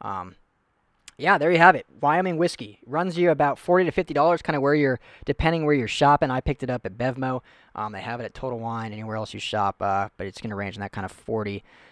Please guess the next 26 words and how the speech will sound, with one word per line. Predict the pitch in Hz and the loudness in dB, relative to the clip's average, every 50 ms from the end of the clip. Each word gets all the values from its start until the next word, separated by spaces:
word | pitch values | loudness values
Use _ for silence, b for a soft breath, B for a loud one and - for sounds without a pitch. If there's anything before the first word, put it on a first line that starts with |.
| B B - | B B -10
to | - 104 | -10 -10
fifty | - - - 131 113 - - 107 101 | -10 -8 -8 -8 -8 -8 -8 -10 -8
dollar | 92 101 95 98 101 101 95 92 87 - _ | -4 -2 -2 -2 -2 -2 -4 -6 -6 -8 _
range. | - - 98 101 104 101 92 - - - - - _ _ | -16 -12 -8 -8 -8 -8 -8 -12 -14 -16 -18 -20 _ _
But, | - 110 101 104 | -6 -6 -4 -4
um, | 101 101 101 98 95 85 - _ _ _ _ _ _ _ _ _ _ _ _ _ - | -4 -4 -6 -6 -8 -12 -18 _ _ _ _ _ _ _ _ _ _ _ _ _ -6
yeah, | 131 139 113 104 - _ - - - | -4 -2 -2 -4 -6 _ -20 -20 -16
very, | - 135 143 147 156 156 147 | -6 0 2 4 4 4 4
I | 143 147 | 2 2
think | 151 151 139 | 0 0 -4
it's | 120 127 | -2 0
very | 139 143 147 139 | 2 4 4 4
good. | 135 139 143 143 | 4 4 2 2
It's, | 127 - | 0 -2
it's | 135 131 - 131 | -6 -6 -6 -6
a | |
little | 127 135 139 135 | -4 -4 -4 -2
bit, | 135 143 | -2 -2
like | 135 135 123 | -2 -2 -4
I | 123 | -4
said, | - 147 127 120 | -4 -4 -6 -4
lighter, | 123 131 139 151 156 165 170 165 - | -2 0 2 2 4 2 2 0 -4
a | 135 | -4
little | 147 160 160 | -2 -2 -2
bit | 175 170 | -2 -4
sweeter, | - - - - 175 175 180 202 214 220 | -8 -8 -4 0 2 4 4 4 4 2